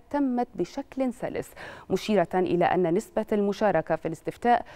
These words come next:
بلغت نحو ثمان وعشرين بالمئة. من جانبه أعلن الرئيس التونسي قيس سعيد أنه سيواصل بناء تونس بفضل الإرادة الصلبة والعزيمة، وأن من أ-، من عفوًا، وأن من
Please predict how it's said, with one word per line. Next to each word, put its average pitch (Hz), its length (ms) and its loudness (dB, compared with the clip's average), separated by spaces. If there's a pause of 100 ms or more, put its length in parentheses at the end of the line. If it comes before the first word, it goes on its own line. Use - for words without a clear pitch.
(200)
بلغت 240 480 4
نحو 233 360 0
ثمان 240 580 -2
وعشرين 208 720 -2
بالمئة. 147 440 -4 (380)
من 277 120 6
جانبه 240 500 2
أعلن 220 260 0
الرئيس 196 300 -2
التونسي 185 540 -4
قيس 240 400 -6
سعيد 180 500 -4 (340)
أنه 269 280 2
سيواصل 233 880 2
بناء 208 360 0
تونس 214 380 -4
بفضل 269 340 -2
الإرادة 214 460 0
الصلبة 202 680 -4
والعزيمة، 185 680 0 (240)
وأن 160 220 2
من 160 200 0 (120)
أ-، 208 80 2
من 202 180 2 (300)
عفوًا، 175 300 -2
وأن 175 360 0
من 170 140 0